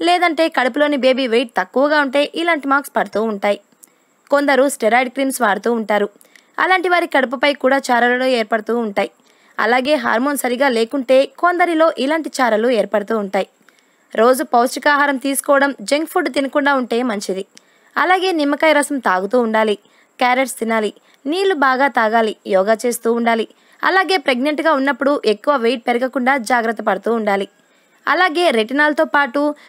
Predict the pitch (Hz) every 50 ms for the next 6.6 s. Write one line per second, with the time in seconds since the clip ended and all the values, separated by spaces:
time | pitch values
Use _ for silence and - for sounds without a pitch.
0 | _ - 220 320 339 349 359 370 330 359 330 302 294 285 269 247 233 226 220 214
1 | 226 262 269 233 214 - - 214 208 - _ _ - _ _ _ _ - - 311
2 | 370 392 339 392 392 - - 302 254 320 269 320 320 - - 294 277 285 285 294
3 | 277 233 254 240 247 269 277 240 285 285 277 277 269 - 262 269 277 294 _ -
4 | - - - _ - - 330 349 339 - 349 370 - - - - - 240 285 269
5 | - - - - 285 277 269 - 285 294 285 285 277 240 214 202 226 226 233 233
6 | 233 - 226 220 240 269 254 240 233 233 -